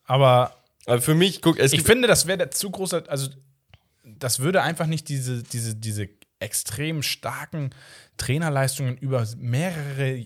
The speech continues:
Speaker 1: deutlich mehrere Jahre, äh, hinweg, ähm, einfach nicht anerkennen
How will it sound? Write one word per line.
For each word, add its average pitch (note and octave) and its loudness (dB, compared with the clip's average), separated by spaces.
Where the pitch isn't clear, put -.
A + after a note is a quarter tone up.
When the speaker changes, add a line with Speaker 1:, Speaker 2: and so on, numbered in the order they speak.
Speaker 1:
deutlich D#3 -2
mehrere C#3 -4
Jahre, B2+ -4
äh, A2+ -4
hinweg, G#2+ -4
ähm, G2+ -6
einfach A2 -10
nicht G2+ -14
anerkennen A2+ -10